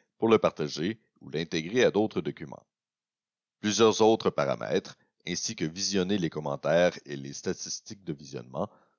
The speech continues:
sont disponibles à droite. Les deux autres fonctions principales de Stream sont similaires, mais chacune ont des objectifs et fonctions spécialisées. Premièrement, il y a l'enregistrement d'écran.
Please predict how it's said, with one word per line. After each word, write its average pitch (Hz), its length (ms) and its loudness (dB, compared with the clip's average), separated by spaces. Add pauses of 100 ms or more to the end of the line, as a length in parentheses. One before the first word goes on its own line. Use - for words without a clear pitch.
sont - 180 -4
disponibles 123 540 -2
à 65 60 0
droite. 58 420 -12 (1300)
Les 95 80 -6
deux 113 200 2
autres 151 260 4
fonctions 92 440 -2
principales 95 560 0
de 71 80 -4
Stream 90 520 -4 (260)
sont 82 220 -6
similaires, 82 580 0 (340)
mais 78 60 -8
chacune 113 400 -2
ont 82 80 -2
des 76 200 -8
objectifs 85 560 -8
et 76 60 -8
fonctions 104 400 -10
spécialisées. 80 600 -10 (720)
Premièrement, 80 520 0 (380)
il 78 140 -8
y 80 100 0
a 90 80 6
l'enregistrement 113 760 2
d'écran. - 380 -8